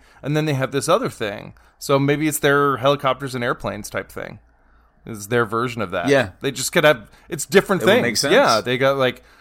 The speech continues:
Speaker 1: one guy's flying the F fourteen, another one's got an F eighteen, another one's got an Apache. You have no idea. Maybe each one has its own specific, uh, function.
Speaker 2: Yeah, that, that would make sense. That's pretty interesting.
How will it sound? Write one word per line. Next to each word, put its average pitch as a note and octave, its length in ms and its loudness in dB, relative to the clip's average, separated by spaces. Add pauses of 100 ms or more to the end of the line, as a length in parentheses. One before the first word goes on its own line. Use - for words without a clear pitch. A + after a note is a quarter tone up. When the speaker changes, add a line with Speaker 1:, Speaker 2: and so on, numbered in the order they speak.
(120)
Speaker 1:
one C#3+ 400 2
guy's C#3+ 360 6
flying C#3 260 2
the C3 140 0
F C3 100 -2
fourteen, C#3 460 -4
another B2 260 0
one's B2+ 140 -4
got B2 120 -2
an A#2+ 80 -2
F B2 220 0
eighteen, C#3 460 -2
another A#2+ 320 -2
one's A#2+ 180 -4
got A#2 100 -4
an A2+ 100 -4
Apache. C3 600 -2 (380)
You C3+ 120 -4
have C#3+ 120 2
no D3+ 140 0
idea. D#3 280 0
Maybe A2+ 240 -2
each B2 300 -8
one B2 220 -2
has A#2 200 -4
its - 180 -10
own A#2 260 -4
specific, A2+ 800 -8
uh, A2 380 0 (500)
function. - 420 2 (1700)
Speaker 2:
Yeah, G#2+ 300 -4 (140)
that, G2+ 120 -6 (180)
that F#2+ 160 0
would F#2+ 140 -4
make F#2 160 -10
sense. - 460 -10 (520)
That's - 180 -8
pretty F#2+ 260 -6
interesting. F2 600 -10